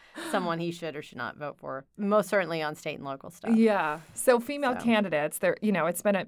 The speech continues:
Speaker 2: it's been a busy week in the news about female candidates. And, um, so we, Tracy just talked about healthcare and education being something that female candidates strive at. But there was this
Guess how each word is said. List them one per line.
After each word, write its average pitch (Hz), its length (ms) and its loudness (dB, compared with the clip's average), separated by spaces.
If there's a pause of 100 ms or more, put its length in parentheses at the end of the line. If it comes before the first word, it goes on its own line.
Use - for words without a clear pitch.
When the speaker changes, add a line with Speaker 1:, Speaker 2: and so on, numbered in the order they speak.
Speaker 2:
it's 202 240 -6
been 190 160 2
a 175 80 -4
busy 180 280 -4
week 175 300 -4
in 170 80 -2
the 165 80 -8
news 175 240 -8
about 156 240 -4
female 170 280 -4
candidates. 151 680 -6
And, 170 300 -6 (420)
um, 170 320 -2
so 202 100 0
we, 196 120 -2 (160)
Tracy 185 260 -2
just 180 180 -8
talked 180 220 -6
about 175 260 -4
healthcare 175 440 -4
and 170 80 -6
education 170 560 -6
being 165 420 -6
something 170 400 -6
that 151 180 -6
female 175 280 -6
candidates 160 380 -10
strive 240 260 -2
at. 147 160 -6
But 175 160 -2 (340)
there 226 140 4
was 233 160 -2
this 214 180 0